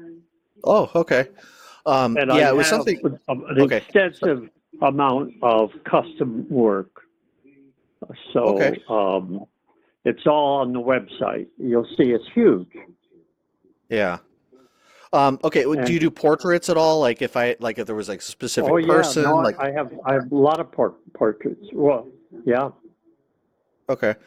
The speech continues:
Speaker 1: Like celebrity, uh, celebrity portraits. Like if I told you a celebrity I wanted to have drawn, you could do that?
Speaker 2: Yeah. It would, yeah.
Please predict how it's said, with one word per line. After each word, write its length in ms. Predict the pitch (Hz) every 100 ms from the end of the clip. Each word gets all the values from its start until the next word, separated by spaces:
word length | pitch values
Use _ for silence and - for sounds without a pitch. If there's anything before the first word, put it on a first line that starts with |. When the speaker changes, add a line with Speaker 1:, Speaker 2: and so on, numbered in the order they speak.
| - -
Speaker 1:
Like 140 | 135
celebrity, 720 | - 131 131 135 135 131 131 127
uh, 280 | 120 120
celebrity 460 | - 131 120 127 127
portraits. 600 | - 123 127 139 127 -
Like 120 | 104
if 100 | 107
I 100 | 98
told 240 | - 110 98
you 100 | 98
a 40 |
celebrity 460 | - 104 95 101 101
I 40 |
wanted 340 | 101 101 95 -
to 80 |
have 320 | 101 104 95 _ 101
drawn, 460 | 104 107 104 107
you 120 | 104 98
could 140 | 98
do 140 | 104
that? 320 | 104 107 104 - _ _ _ _ _ _ _ _
Speaker 2:
Yeah. 340 | 151 139 131 110 -
It 200 | 131 131
would, 320 | 139 123 135 117 -
yeah. 260 | 160 127